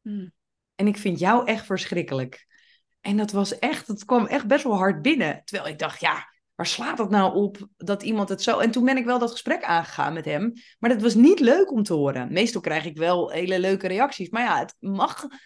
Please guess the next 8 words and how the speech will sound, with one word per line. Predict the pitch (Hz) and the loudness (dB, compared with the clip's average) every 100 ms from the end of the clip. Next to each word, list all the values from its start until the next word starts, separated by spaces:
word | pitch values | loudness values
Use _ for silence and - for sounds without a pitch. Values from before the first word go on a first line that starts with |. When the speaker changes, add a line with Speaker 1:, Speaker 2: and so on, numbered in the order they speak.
| _ - | _ -4
Speaker 2:
natuurlijk | 226 226 262 247 - | -4 -2 -4 -4 -4
ook | 226 240 - - _ _ _ | -2 -2 -6 -20 _ _ _
dat | - 214 | -4 -2
iemand | 233 247 233 | 0 0 0
mij | 226 220 | 0 -2
niet | 220 214 | -2 -4
fijn | - 294 302 | -2 -2 -2
vindt. | - 139 139 - | -4 -6 -8 -14